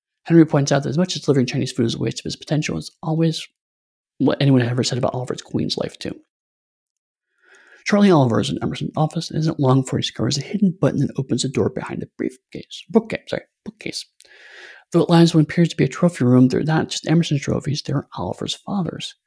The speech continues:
A set of photos he discovers shows Robert Queen with Emerson, a third man who Oliver does not recognize, though it is in fact LaCroix. The beach in the background, though, is one Oliver recognizes all too well. It is the island for which he is stranded for a year.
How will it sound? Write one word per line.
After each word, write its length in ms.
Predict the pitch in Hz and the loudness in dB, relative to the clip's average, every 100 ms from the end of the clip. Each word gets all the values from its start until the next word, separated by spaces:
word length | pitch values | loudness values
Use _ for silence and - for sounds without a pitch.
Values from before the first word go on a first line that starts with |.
| _ _ - | _ _ -6
A 60 | - | -2
set 160 | 143 | 2
of 120 | 139 | 0
photos 360 | 143 135 117 135 | 2 2 2 0
he 100 | - | -4
discovers 460 | 139 - 107 123 131 | -6 -4 -4 -4 -6
shows 420 | - - 117 135 | -6 -2 -2 0
Robert 280 | - 139 - | -2 -2 -4
Queen 220 | - 127 | -2 -2
with 140 | - | -2
Emerson, 380 | - - - 143 | -4 -4 -2 -2
a 60 | 139 | -2
third 360 | - - 185 | -2 2 4
man 180 | 165 139 | 4 4
who 120 | 143 | 2
Oliver 300 | - 120 123 | 0 -2 -2
does 100 | 113 | -2
not 160 | - - | -4 -2
recognize, 460 | 139 - 139 127 - | -4 0 0 0 0
though 200 | 117 110 | 0 0
it 60 | |
is 100 | 95 | 0
in 140 | 127 - | -2 -6
fact 320 | - - - | -8 -10 -16
LaCroix. 440 | - - - - - _ _ _ - - - _ | -16 -8 -6 -6 -10 _ _ _ -20 -20 -20 _
The 60 | |
beach 200 | - 110 | 0 0
in 60 | 131 | -2
the 40 | |
background, 420 | 139 131 - 123 123 | -2 -2 0 0 2
though, 120 | 120 | 2
is 140 | - | 2
one 180 | 131 120 | 0 -2
Oliver 300 | - 117 127 | 0 -2 0
recognizes 380 | 120 139 139 - - | -2 -2 -8 -8 -6
all 120 | - | -6
too 220 | - - | -6 -6
well. 340 | - - - _ | -6 -6 -8 _
It 80 | - | -6
is 120 | 107 | -4
the 100 | - | -4
island 260 | - 104 - | -4 -4 -4
for 120 | - | -8
which 80 | 143 | -8
he 80 | 131 | -8
is 80 | |
stranded 340 | - - - - | -8 -8 -10 -10
for 200 | - - | -12 -10
a 60 | |
year. 300 | - - - | -8 -8 -10